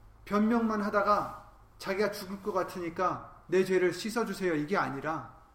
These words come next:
자기가 죄를 지었다는 것을 깨달았을 때, 하나님 앞에 죄를 지었다라는 것, 하나님께 죄를 지었다는 것을 깨달았을 때 그것이 가장 다윗에게는 괴로웠던 것입니다.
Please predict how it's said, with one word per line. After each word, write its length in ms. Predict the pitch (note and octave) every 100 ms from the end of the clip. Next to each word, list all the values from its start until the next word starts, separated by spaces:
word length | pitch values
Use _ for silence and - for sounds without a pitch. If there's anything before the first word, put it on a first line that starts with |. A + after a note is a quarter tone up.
| _ _ _ _ _ - _ _ -
자기가 380 | F3 D#3+ E3+
죄를 340 | E3+ F3 F#3 G3
지었다는 560 | F#3 F3 E3+ D#3 D3
것을 300 | D3 - D#3
깨달았을 640 | - C#4 C#4 G#3+ - D#3+ -
때, 220 | C3 A2 - _ - _ _ - _
하나님 480 | - C#4 D4+ D4 C4+
앞에 300 | A#3 B3 A3+
죄를 320 | G3 F#3 F#3
지었다라는 480 | F3 E3+ D3+ D3 C#3
것, 140 | B2 - -
하나님께 640 | - C4+ C#4+ C#4+ C4+ C#4 B3
죄를 260 | G3 F#3
지었다는 480 | E3+ D#3+ D#3 D3 C#3+
것을 240 | C3+ D#3
깨달았을 500 | D3+ F#3+ E3 C#3+ - -
때 180 | C#3+ C3+ - - -
그것이 440 | G#3 G3 A3 A3+
가장 480 | - D#3 D#3 D#3 - - -
다윗에게는 600 | - C#3 C3+ C#3 C3 C3+
괴로웠던 500 | - D3+ D3+ C#3+ C#3
것입니다. 400 | C3 - C3+ B2+